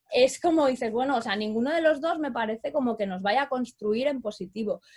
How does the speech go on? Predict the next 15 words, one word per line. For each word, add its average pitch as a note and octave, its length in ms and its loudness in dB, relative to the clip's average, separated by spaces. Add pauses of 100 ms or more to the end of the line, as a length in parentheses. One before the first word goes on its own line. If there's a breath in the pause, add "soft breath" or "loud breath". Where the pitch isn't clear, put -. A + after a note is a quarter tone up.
(140 loud breath)
pero A3+ 180 4
lo A3+ 160 4
que A3+ 120 0
me A3 120 -2
sorprende C4+ 600 0 (160)
es A3 180 -10
que G#3 160 -4
realmente E4+ 760 -4 (300)
no, G3+ 460 -2
no A3 200 0
es, F4 300 -6 (180)
no A#3 180 -2
es D#4+ 120 -8
algo D#4 500 0
a-, G3 240 -2